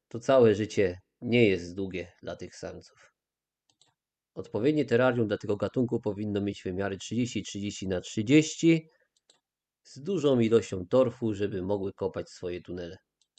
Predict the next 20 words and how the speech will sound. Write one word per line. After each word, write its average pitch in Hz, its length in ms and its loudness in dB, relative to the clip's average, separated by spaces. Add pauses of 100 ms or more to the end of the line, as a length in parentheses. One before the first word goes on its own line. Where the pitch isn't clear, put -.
(540)
Młode 165 400 4
oczywiście 107 560 0
trzymamy 101 640 -2 (240)
w - 20 -18
odpowiednio 107 560 -2
dobranych 95 500 -2 (220)
do 101 160 -2
ich 95 380 -6
wielkości 92 640 -6
pojemnikach. 92 800 -12 (1400)
Optymalna 123 600 0
wilgotność 107 560 -2
to 92 80 -4
jakieś 90 220 -8
siedemdziesiąt 104 640 -6
procent, 151 400 -2
ale 147 220 0
warto 127 340 -2
zwilżyć 107 760 -6
zaledwie 104 680 0